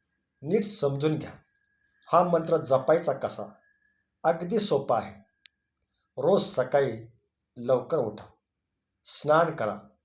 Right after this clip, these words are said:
आणि शांत ठिकाणी बसा. विशेषतः रविवारी आणि अमावस्येच्या दिवशी या जपाला विशेष महत्त्व आहे. हा मंत्र जपताना माळ सोबत असू द्या आणि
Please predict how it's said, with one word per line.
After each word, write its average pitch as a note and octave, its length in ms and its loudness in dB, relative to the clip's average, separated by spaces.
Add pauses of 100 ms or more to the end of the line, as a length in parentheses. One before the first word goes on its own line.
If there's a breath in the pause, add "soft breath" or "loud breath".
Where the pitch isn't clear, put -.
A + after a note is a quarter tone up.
(440)
आणि B2+ 220 -2
शांत E3+ 600 2
ठिकाणी C#3 480 -2
बसा. - 280 -8 (920)
विशेषतः D#3 560 4 (240)
रविवारी C#3 640 4 (100)
आणि D3 320 -2
अमावस्येच्या D3 480 -2
दिवशी A2+ 680 -8 (260)
या C#3 280 6
जपाला B2+ 680 2
विशेष C3 480 -6
महत्त्व A#2+ 400 -6
आहे. G2+ 220 -4 (680)
हा D#3+ 200 4
मंत्र D#3+ 340 4
जपताना C3+ 800 2 (420)
माळ C#3 300 6
सोबत C#3+ 400 0
असू C3 260 -4
द्या A2+ 200 -4 (800)
आणि C3+ 500 2